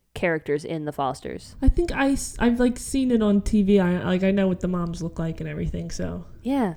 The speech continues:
Speaker 2: That's interesting. Maybe we should watch The Fosters, too.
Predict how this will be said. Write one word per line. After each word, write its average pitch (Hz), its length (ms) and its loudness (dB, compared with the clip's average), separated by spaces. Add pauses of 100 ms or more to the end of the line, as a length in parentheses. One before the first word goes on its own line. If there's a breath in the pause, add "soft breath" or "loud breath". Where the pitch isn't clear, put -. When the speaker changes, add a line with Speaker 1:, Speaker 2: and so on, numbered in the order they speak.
Speaker 2:
That's - 220 -8
interesting. 180 640 -4
Maybe 180 160 -2
we 196 140 2
should 202 180 -4
watch 190 340 -2
The 196 100 -8
Fosters, 196 540 -6
too. 180 220 -4